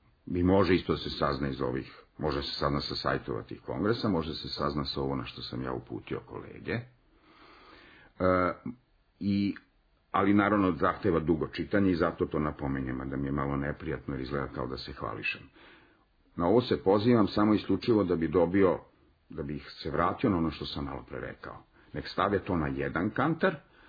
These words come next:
a onda nek stave na kantar ono što im je govorio na nekakvom sastanku, gde su njih nekoliko sastali, predsedavajući tog sastanka i šta mogu o njemu da saznaju,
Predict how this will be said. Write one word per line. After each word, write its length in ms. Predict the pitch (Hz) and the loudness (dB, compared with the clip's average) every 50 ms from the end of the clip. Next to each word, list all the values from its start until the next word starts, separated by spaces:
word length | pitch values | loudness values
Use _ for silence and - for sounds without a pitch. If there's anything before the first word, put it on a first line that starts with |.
| - _ - | -20 _ -2
a 100 | - 98 | 0 2
onda 180 | 107 135 151 151 | 4 4 6 6
nek 140 | 147 127 | 4 4
stave 340 | - - - 127 131 127 110 - | 2 2 2 4 4 4 2 2
na 120 | 104 95 | 0 -2
kantar 500 | - - 110 104 120 131 123 - 135 117 | -2 0 0 2 2 2 2 4 4 4
ono 220 | 101 98 104 104 104 | 4 4 4 2 2
što 160 | - - 101 | 0 0 0
im 80 | 95 95 | 2 2
je 60 | 87 | 4
govorio 360 | 76 90 85 87 90 95 90 | 4 6 6 6 6 6 6
na 100 | 85 80 | 4 2
nekakvom 600 | 80 78 73 - 82 76 - 80 73 71 71 67 - 73 - _ _ _ _ _ _ _ _ _ - | 0 0 -2 -4 -6 -6 -4 -2 -2 -2 -4 -6 -10 -14 -20 _ _ _ _ _ _ _ _ _ -16
sastanku, 680 | - - - 87 82 - - - 95 92 92 - - 85 | -8 -2 -2 0 0 -2 -2 -2 0 0 0 0 -2 -4
gde 120 | 71 73 | -4 -4
su 180 | 71 - - 80 | -6 -6 -6 -6
njih 220 | 80 78 71 - | -4 -4 -4 -4
nekoliko 380 | 73 76 73 - 76 71 - - | -6 -4 -4 -4 -6 -6 -8 -10
sastali, 560 | - - - 62 - - - 87 85 82 80 | -6 -6 -6 -6 -6 -4 -2 -2 0 0 -2
predsedavajući 1000 | - - 82 82 - - - 82 73 82 76 69 76 76 69 67 62 - 67 62 | -2 -2 -2 -2 0 0 0 0 2 2 0 2 0 0 -2 -4 -6 -8 -10 -8
tog 180 | - 67 - - | -8 -8 -8 -8
sastanka 520 | - - - - - 92 101 104 - 117 | -10 -10 -10 -6 -4 -2 -2 2 2 2
i 40 | 95 | 2
šta 200 | - - 92 85 | 2 2 0 2
mogu 280 | 87 90 82 73 82 | 2 2 2 2 0
o 40 | 80 | 0
njemu 300 | 80 80 76 76 76 71 | 0 0 0 -2 -2 -4
da 120 | 62 60 58 | -4 -6 -8
saznaju, 560 | - - 55 53 - 80 87 110 143 160 | -10 -10 -10 -10 -8 -4 -2 0 0 0